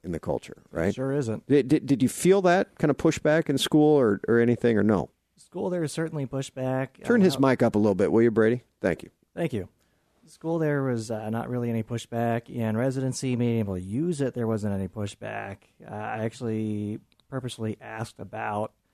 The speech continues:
Speaker 2: not prescribing contraception while I was, uh, doing my interviews. Uh, a, one place in particular, the person crossed their arms and leaned back. I'm not gonna say where it was.
Speaker 1: Really?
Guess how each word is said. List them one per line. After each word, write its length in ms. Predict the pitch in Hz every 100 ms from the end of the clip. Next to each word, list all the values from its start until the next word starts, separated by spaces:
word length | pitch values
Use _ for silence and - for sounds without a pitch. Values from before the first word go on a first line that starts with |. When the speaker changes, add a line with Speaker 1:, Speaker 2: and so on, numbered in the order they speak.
| _ _ -
Speaker 2:
not 200 | 110 107
prescribing 500 | 113 117 110 107 104
contraception 880 | 113 110 101 110 107 113 104 101
while 400 | 98 110 107 101
I 160 | 104 101
was, 260 | 101 98 110
uh, 100 | 101
doing 200 | 107 104
my 140 | 95
interviews. 800 | 117 165 160 107 92 95 107 - - _ _ _ _
Uh, 80 | -
a, 520 | 113 107 104 - - - _ _ _ _ _ _
one 320 | 123 107 135 135
place 260 | 139 131
in 80 | 120
particular, 760 | 104 - 139 - 113 107 107
the 80 | 104
person 560 | - 117 107 120 110 104
crossed 300 | 117 110 -
their 120 | 110
arms 300 | 117 117 104
and 80 | 104
leaned 260 | 107 98
back. 320 | 95 107 104 110
I'm 80 |
not 100 | 110
gonna 120 | 110 101
say 220 | 113 104
where 180 | 98 98
it 60 |
was. 400 | 98 95 92 95
Speaker 1:
Really? 260 | 95 98